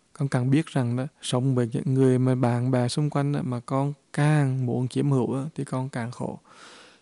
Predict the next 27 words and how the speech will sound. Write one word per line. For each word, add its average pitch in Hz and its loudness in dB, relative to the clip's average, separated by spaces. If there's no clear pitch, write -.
Và 131 2
con 135 2
cảm 143 2
nhận 117 4
rõ 120 0
ràng 123 -2
rằng 120 -6
á, - -6
sau 160 4
bốn 123 4
năm 139 2
học 120 -2
thì 135 0
con 175 4
chưa 214 4
biết 143 4
được 120 0
cái 165 -4
chữ 156 -2
thương, 156 0
nhưng 143 0
con 135 -2
biết - -6
được 117 -4
cái 160 2
chữ - -2
yêu 139 4